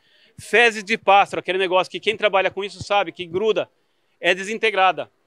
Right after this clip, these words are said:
Então isso ajuda muito, né, pra você. "Pô, eu tenho um módulo com grafeno aqui pra vender." Eu tenho, sabe, eu tenho na casa da minha... Eu mesmo, né? Eu pedi, colocamos na, na casa da minha irmã.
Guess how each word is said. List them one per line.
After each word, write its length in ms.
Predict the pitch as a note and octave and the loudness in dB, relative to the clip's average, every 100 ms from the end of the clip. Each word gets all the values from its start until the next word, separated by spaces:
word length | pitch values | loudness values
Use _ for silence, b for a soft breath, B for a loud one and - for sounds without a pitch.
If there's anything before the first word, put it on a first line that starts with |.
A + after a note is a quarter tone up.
| _ _ - | _ _ -16
Então 260 | D#3 A#3+ | -4 -4
isso 140 | C4 B3+ | -2 -4
ajuda 240 | A#3+ C4 | 0 -2
muito, 480 | G#3 B3+ B3 D3 G#2+ _ _ _ | -2 -4 -4 -10 -16 _ _ _
né, 260 | D#3+ F3+ F3 | -2 0 0
pra 200 | - F#3 | 0 -2
você. 380 | G3 - G#3+ E3 | -2 0 -2 -2
"Pô, 220 | - G#3+ | -2 -2
eu 60 | |
tenho 180 | E3+ G#3+ | 0 -2
um 20 | |
módulo 260 | G#3 G#3+ G#3+ | 4 2 2
com 140 | A#3 | -2
grafeno 340 | A#3 A3 A3+ A#3 | 0 2 2 0
aqui 220 | G3 G3 | -2 -6
pra 120 | F3+ | -4
vender." 360 | G3 F#3+ E3+ - _ _ _ _ | -2 -2 -4 -6 _ _ _ _
Eu 60 | D#3 | -12
tenho, 320 | - G#3+ A3+ | 0 0 0
sabe, 340 | G3 A3 F#3+ F#3 | 2 2 2 -2
eu 160 | F#3 | -4
tenho 200 | F3 A3 | -4 -2
na 120 | A3+ G#3 | -2 0
casa 240 | A3 G#3+ | -2 0
da 80 | G#3+ | -4
minha... 160 | G#3+ D#3+ | -6 -4
Eu 160 | A#3+ | -4
mesmo, 380 | D#4 G3+ A3+ F3 | 0 -2 -2 -4
né? 160 | E3 D#3+ | -4 -6
Eu 40 | |
pedi, 300 | D#3 G3 G#3 F3 | -8 -12 -10 -6
colocamos 520 | F#3+ F#3+ G3+ G#3 F3+ | -6 -4 -4 -4 -4
na, 240 | F3 E3+ | -6 -8
na 80 | E3 | -6
casa 140 | G3 | -6
da 60 | G#3+ | -6
minha 100 | A3 | -4
irmã. 240 | G#3 F3 | -4 -4